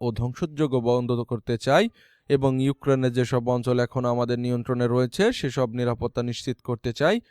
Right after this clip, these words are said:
সেক্ষেত্রে আমাদের ন্যাটোর আশ্রয়ে যাওয়া প্রয়োজন। ডোনাল্ড ট্রাম্প মার্কিন প্রেসিডেন্ট নির্বাচিত হওয়ার পরপরই একরকম লেখা হয়ে গিয়েছিল ইউক্রেন যুদ্ধের ফল।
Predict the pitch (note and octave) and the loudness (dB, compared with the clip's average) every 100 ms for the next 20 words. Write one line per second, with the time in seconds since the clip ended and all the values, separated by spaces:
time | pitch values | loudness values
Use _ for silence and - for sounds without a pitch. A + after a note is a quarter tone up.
0 | _ _ - G#3+ - B3 - B2 A#2 A#2+ | _ _ 0 0 2 -2 2 2 4 2
1 | A#2+ A#2+ C3+ D#3+ C#3 A2+ C3 A#2 A2+ G#2+ | 2 2 0 2 2 2 0 2 2 2
2 | A2+ G#2+ A2+ G#2+ G#2 _ - C3 F3 A3+ | 2 2 2 0 -2 _ -2 2 4 2
3 | G#3+ C#3 A2 C3+ B2+ A#2 B2 A#2 A#2+ B2+ | 2 2 0 -2 -2 -2 -4 -2 -2 -2
4 | A#2+ A#2+ A2 A#2+ A#2 B2 A#2 A2+ A#2+ A#2+ | -4 -4 -4 -4 -2 -4 -2 0 0 -2
5 | - B2 A#2+ - B2 C3+ A3+ B3 _ _ | 0 0 0 0 0 0 -2 -6 _ _
6 | - D3 D#3 F3+ - D#3+ B2+ A2 A2 A#2 | -14 0 0 0 0 -2 0 -2 0 0
7 | - B2 A#2+ A#2 A#2 A#2+ A2+ D#3+ F#3+ E3+ | 0 -2 0 0 0 -4 -4 -2 2 2
8 | B2+ - B2 A2+ A#2+ G#2 A2+ G#2 - G#2+ | 0 -2 -2 -2 -4 0 -2 0 0 2
9 | G#2 | 0